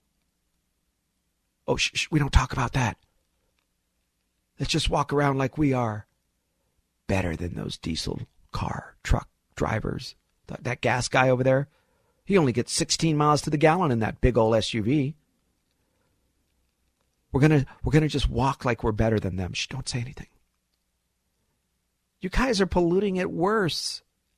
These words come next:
Now, listen, at the end of the story, you can still think it's a good idea. But now you know all the facts.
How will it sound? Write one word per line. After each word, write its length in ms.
Now, 140
listen, 260
at 120
the 100
end 100
of 60
the 80
story, 360
you 100
can 100
still 240
think 160
it's 140
a 40
good 140
idea. 480
But 100
now 140
you 120
know 140
all 80
the 80
facts. 520